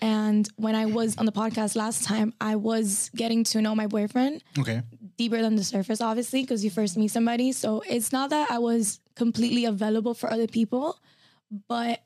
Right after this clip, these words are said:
Speaker 1: um, just like I was telling Vera yesterday on the phone, like, when things are fragile and they're blooming, right? I like to take care of them, and I like to give them privacy and give them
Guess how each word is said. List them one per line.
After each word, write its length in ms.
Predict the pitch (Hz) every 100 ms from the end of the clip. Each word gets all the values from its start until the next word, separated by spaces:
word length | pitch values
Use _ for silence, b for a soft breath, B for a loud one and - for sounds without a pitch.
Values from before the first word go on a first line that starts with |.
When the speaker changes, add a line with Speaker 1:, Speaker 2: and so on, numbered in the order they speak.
| _
Speaker 1:
um, 280 | 220 220 208 214
just 160 | - 233
like 100 | 240
I 60 | 226
was 160 | 226
telling 300 | - 220 220
Vera 160 | 220 220
yesterday 220 | 220 226
on 60 | 214
the 60 |
phone, 300 | 208 - 220
like, 140 | 233 294
when 160 | 233 226
things 260 | 254 262 262
are 120 | 262
fragile 540 | - 226 220 208 226
and 460 | 226 214 208 196 196 b b b b b _
they're 300 | 196 226 220
blooming, 880 | 214 202 226 226 226 233 262 294 294 _ -
right? 320 | 233 247 294 - -
I 160 | 220
like 220 | 226 233 226
to 100 | 220
take 180 | 220
care 160 | 214 220
of 80 | 220
them, 200 | 233 233
and 120 | -
I 40 | 220
like 220 | 220 220
to 120 | 233
give 200 | 214 226
them 140 | 220 214
privacy 580 | 202 220 226 - 220
and 180 | 226 220
give 220 | 208 214
them 360 | 208 226 220 214